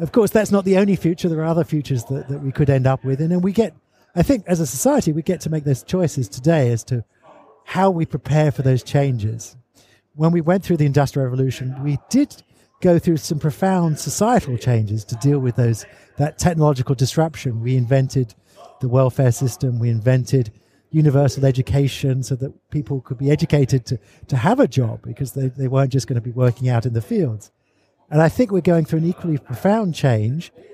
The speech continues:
the technology, the, the sort of technologies that I'm working on will require society to adjust to.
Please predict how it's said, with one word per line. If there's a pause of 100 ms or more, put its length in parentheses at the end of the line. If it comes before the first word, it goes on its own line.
(320)
the
technology,
the,
the
sort
of
technologies
that
I'm
working
on
will
require
society
to
adjust
to.